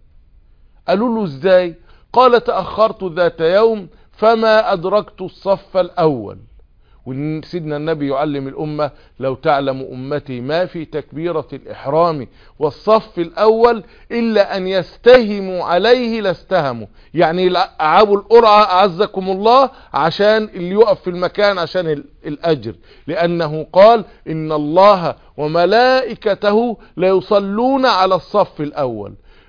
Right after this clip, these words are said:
بقول: "لما ما أدركتش الصف الأول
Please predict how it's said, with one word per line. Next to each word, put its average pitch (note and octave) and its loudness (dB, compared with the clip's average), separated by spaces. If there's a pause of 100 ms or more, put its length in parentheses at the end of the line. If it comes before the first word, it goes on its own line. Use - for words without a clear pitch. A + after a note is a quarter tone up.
بقول: B3 2
"لما G3+ 2 (140)
ما D#3+ -6
أدركتش F#3 -4
الصف - -12
الأول C3 -4